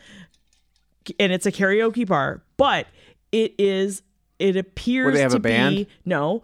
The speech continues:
Speaker 2: Oh.
Speaker 1: it appears to be Korean style or in Japanese, or Japanese style,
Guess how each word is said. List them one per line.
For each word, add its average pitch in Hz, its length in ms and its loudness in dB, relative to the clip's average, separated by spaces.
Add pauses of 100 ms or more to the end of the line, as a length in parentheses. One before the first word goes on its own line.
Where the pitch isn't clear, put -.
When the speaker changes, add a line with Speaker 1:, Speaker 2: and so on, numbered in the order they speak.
(160)
Speaker 2:
Oh. - 140 0
Speaker 1:
it 202 80 2
appears 208 480 -2
to 254 100 -2
be 190 320 -2
Korean 247 540 0
style 151 500 -4 (240)
or 202 140 0
in 190 240 0
Japanese, 180 480 -2
or 185 140 -2
Japanese 185 520 -2
style, 156 540 -4